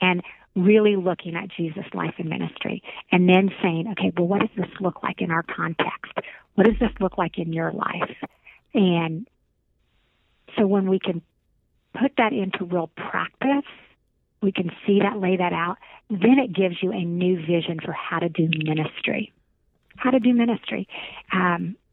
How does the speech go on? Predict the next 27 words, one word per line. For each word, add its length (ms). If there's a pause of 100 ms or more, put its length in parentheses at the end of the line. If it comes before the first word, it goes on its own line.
(280)
the 140
other 140
thing 200
I 140
think 280
is 320 (340)
you 180
have 220
to, 440 (120)
once 240
again, 200
you 60
have 140
to 80
get 180
out 160
of 60
the 100 (140)
church 220 (100)
walls, 340
I 140
think, 260
a 180
lot 280
of 80 (320)
times, 340 (220)
and 320